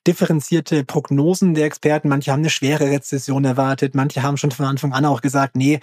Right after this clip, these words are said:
das wird schon irgendwie gut gehen.“ Der Arbeitsmarkt hat sich immer sehr robust gezeigt. Warst du auch der Meinung, dass, äh, es dieses Soft Landing und jetzt auch noch natürlich diese Sondersituation für die Softwareunternehmen geben wird? Oder warst du auch ein bisschen,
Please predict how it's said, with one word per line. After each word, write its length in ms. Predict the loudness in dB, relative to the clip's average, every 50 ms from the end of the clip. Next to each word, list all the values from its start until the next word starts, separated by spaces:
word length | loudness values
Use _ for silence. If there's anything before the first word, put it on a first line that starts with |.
| -6 -16 -20 -20 -20 -8 -4
das 180 | -4 -2 0
wird 180 | 0 0 0 2
schon 140 | 0 0 0
irgendwie 240 | 0 0 2 0 0
gut 220 | 0 -2 -2 0
gehen.“ 180 | 0 2 2 2
Der 160 | 0 0 0
Arbeitsmarkt 580 | 0 2 2 2 0 0 -2 -4 -4 -4 -4
hat 120 | -8 -6 -6
sich 120 | -4 -4
immer 200 | -2 -2 -2 0
sehr 180 | 0 -2 -2 -2
robust 400 | -4 -4 -2 -4 -4 -4 -4 -4
gezeigt. 480 | -4 -4 -2 0 0 0 -2 -2 -6 -14 -20 -20 -20 -6 -2
Warst 240 | 0 0 2 2
du 60 | 2 4
auch 160 | 4 2 2
der 140 | 2 2 2
Meinung, 420 | 2 2 0 0 2 2 2 2
dass, 300 | 2 0 -2 -2 -4 -4
äh, 160 | -2 -2 -2
es 160 | -2 -4 -4
dieses 280 | -2 -2 -2 -2 -2 -2
Soft 300 | -2 -2 -2 -2 -4 -6
Landing 480 | -2 0 2 2 2 2 4 4 4 4
und 100 | 2 2
jetzt 200 | 0 0 -2 -2
auch 100 | -2 -2
noch 160 | -2 0 0
natürlich 420 | -2 -2 -2 -2 -2 -2 -2 -2
diese 380 | -2 -4 -2 0 0 0 -2 -4 -8 -14 -20 _
Sondersituation 960 | 0 2 4 6 6 6 6 4 2 0 2 2 0 0 0 0 -2 -2 -2
für 100 | -2 -4
die 60 | -6 -6
Softwareunternehmen 1120 | -4 -4 -4 -4 -4 -4 -4 -2 -2 -2 -4 -2 -2 -2 -2 -2 -2 -4 -4 -6 -6 -6
geben 320 | -4 -2 2 2 2 4
wird? 160 | 2 2 2 2
Oder 160 | 0 0 2
warst 240 | 0 0 0 0 0
du 60 | 0
auch 140 | 0 0 -2
ein 80 | -2
bisschen, 520 | -4 -2 -2 0 0 2 2 0 -2 -4